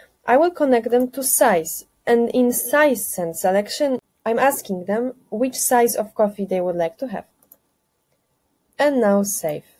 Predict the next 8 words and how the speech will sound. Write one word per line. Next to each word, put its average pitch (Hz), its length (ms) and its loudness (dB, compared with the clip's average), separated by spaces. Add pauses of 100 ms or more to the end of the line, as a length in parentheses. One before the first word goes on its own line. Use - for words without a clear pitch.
(1600)
So 240 460 2 (100)
let's 262 260 2
go 247 160 4
back 240 300 -2
to 233 80 -2
no 233 240 2
specific 214 800 -8 (560)
coffee - 560 -10